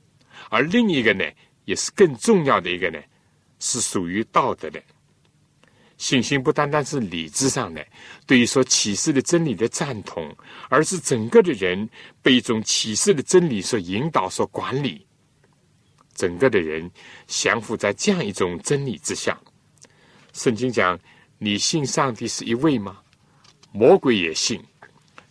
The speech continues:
却是恐惧战惊。所以在圣经神学的含义上的信心呢，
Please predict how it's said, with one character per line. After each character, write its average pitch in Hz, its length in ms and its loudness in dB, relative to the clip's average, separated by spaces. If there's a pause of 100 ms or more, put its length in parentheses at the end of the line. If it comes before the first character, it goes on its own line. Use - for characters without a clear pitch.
却 139 200 2
是 110 380 4 (320)
恐 101 400 0
惧 139 360 0 (300)
战 123 260 0
惊。 110 300 -4 (920)
所 - 160 6
以 185 140 4
在 190 140 4
圣 202 280 2
经 214 320 2 (200)
神 165 360 2
学 185 220 2
的 117 200 2 (160)
含 110 340 -2
义 151 80 -6
上 135 200 -2
的 107 80 -2
信 151 240 0
心 151 240 -4
呢， 127 60 -6